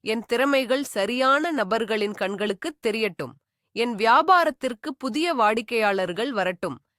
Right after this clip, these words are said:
என் யோசனைகளுக்கு முதலீட்டாளர்கள் கிடைக்கட்டும். வடக்கிலிருந்தும் தெற்கிலிருந்தும் கிழக்கிலிருந்தும் மேற்கிலிருந்தும் செல்வமும் வாய்ப்புகளும் என்னை நோக்கி வரட்டும்.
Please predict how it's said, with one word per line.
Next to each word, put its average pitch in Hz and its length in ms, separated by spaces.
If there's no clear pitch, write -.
என் 220 300
யோசனைகளுக்கு 262 760
முதலீட்டாளர்கள் 214 1040
கிடைக்கட்டும். 185 540
வடக்கிலிருந்தும் 226 880
தெற்கிலிருந்தும் 208 760
கிழக்கிலிருந்தும் 214 920
மேற்கிலிருந்தும் 208 800
செல்வமும் 226 640
வாய்ப்புகளும் 208 720
என்னை 190 300
நோக்கி 202 360
வரட்டும். 151 440